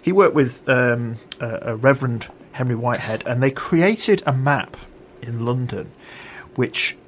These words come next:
used their local knowledge and their scientific knowledge to figure out the cause of a cholera outbreak. Um, now, this is not, you know, does not sound like a particularly exciting story. It sounds quite dry, and it is quite dry in the sense that what they did was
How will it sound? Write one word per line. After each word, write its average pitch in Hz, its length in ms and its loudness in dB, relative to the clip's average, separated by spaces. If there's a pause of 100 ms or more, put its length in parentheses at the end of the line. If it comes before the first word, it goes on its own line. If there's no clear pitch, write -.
(120)
used 202 400 0
their 156 160 6
local 156 340 4
knowledge 120 540 2
and 123 220 -2
their 120 80 -2
scientific 139 400 -4
knowledge 107 300 -6
to - 80 -4
figure 185 400 -2
out 117 240 -2
the 123 80 -8
cause 117 440 0
of 117 120 -6
a - 20 -6
cholera 107 500 -2
outbreak. - 640 -4 (960)
Um, 139 460 4
now, 147 160 4
this 220 200 0
is 139 100 0
not, 147 320 2
you 139 100 -2
know, 120 80 2
does 135 180 -2
not 143 200 2
sound 135 440 2
like 113 200 -6
a 117 40 -10
particularly 120 480 -4
exciting 120 520 -2
story. 123 260 -2
It - 40 -4
sounds 127 120 -8
quite - 400 -12
dry, 123 460 2
and 147 120 2
it 185 100 -4
is 330 200 -2
quite 202 240 0
dry 180 140 4
in 165 40 2
the 156 60 2
sense - 440 2
that 143 260 4 (500)
what 165 240 2
they 139 140 2
did 143 400 2
was 117 500 -2